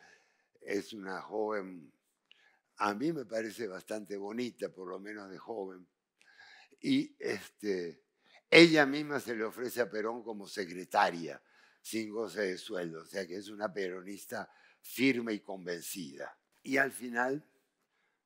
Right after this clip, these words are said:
se forman pareja y cuando llegan a España, país tan católico con Franco, pues se casa en mil novecientos sesenta y uno con ella. Y esa pasa a ser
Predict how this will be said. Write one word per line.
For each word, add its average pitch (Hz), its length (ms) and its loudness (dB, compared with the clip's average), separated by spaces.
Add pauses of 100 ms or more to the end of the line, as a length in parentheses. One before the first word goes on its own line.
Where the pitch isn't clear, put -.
(160)
se 95 600 -2
forman 87 520 -10
pareja 127 720 2 (680)
y 123 120 -6
cuando 107 320 0
llegan 131 360 2
a 147 60 0
España, 143 720 -4 (360)
país 92 320 -2
tan 113 240 4
católico 101 720 -2
con 101 180 -14
Franco, 117 460 -6 (340)
pues 135 220 4
se 110 160 -2
casa 92 500 -2 (240)
en 85 120 -12
mil 95 160 -8
novecientos 92 640 -8
sesenta 80 500 -8
y 80 100 -8
uno 87 260 -12
con 78 200 -14
ella. 73 340 -12 (400)
Y 123 120 0
esa 127 240 4
pasa 98 280 -10
a 101 40 -12
ser 87 340 -8